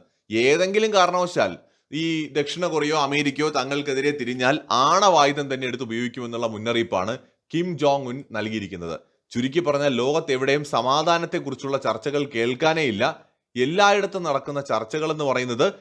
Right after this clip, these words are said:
വലിയ തോതിൽ യുദ്ധങ്ങളെക്കുറിച്ചും യുദ്ധം നടക്കുന്നതിനെക്കുറിച്ചും ഉണ്ടാകാൻ പോകുന്നതിനെക്കുറിച്ചുമൊക്കെയാണ്. ചെങ്കടലിൽ ആക്രമണം കടുപ്പിക്കുമെന്ന ഭീഷണിയാണ് ഇപ്പോ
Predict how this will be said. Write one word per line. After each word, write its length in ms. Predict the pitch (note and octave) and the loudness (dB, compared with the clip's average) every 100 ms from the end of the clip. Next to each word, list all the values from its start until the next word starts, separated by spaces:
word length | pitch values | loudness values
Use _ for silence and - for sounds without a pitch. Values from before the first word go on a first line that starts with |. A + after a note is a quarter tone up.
| _ _ A#2 | _ _ -2
വലിയ 200 | C3 G3+ | 4 4
തോതിൽ 380 | E3+ C3+ C#3+ A2+ | 4 0 -2 -2
യുദ്ധങ്ങളെക്കുറിച്ചും 960 | B2 A#2+ E3 F3+ F#3 F3 C3 - F3 | -6 -4 -2 4 4 4 -6 -6 -4
യുദ്ധം 360 | C3 B2 D#3 C#3+ | -4 -2 -4 0
നടക്കുന്നതിനെക്കുറിച്ചും 1000 | A2+ A#2+ D3 F3 E3+ D#3+ C3+ A#2 D#3 C3 | 0 0 -2 -4 -2 -2 -4 -6 -8 -8
ഉണ്ടാകാൻ 400 | B2 C#3+ D3+ D3 | 2 2 2 -2
പോകുന്നതിനെക്കുറിച്ചുമൊക്കെയാണ്. 1120 | C3+ C#3 E3 E3 D#3 C3 A#2+ A#2 G2+ F#2+ E2+ D#2+ _ _ _ _ | -2 -2 -2 -2 -2 -6 -8 -10 -4 -4 -4 -12 _ _ _ _
ചെങ്കടലിൽ 680 | C3+ C3+ D#3+ E3 E3+ F3 - | 0 2 2 2 2 0 0
ആക്രമണം 600 | C#3 D3 E3 E3+ E3+ F#3 _ _ - | -2 -2 -6 -4 -4 -6 _ _ 0
കടുപ്പിക്കുമെന്ന 640 | C#3+ F3 F#3+ F3+ G3 F#3 E3+ | 2 2 -2 -6 -4 -2 -2
ഭീഷണിയാണ് 580 | D#3 D3+ F3 E3 C#3 | -4 -4 -4 -2 -2
ഇപ്പോ 320 | C3+ B2+ C#3 | -2 -2 -2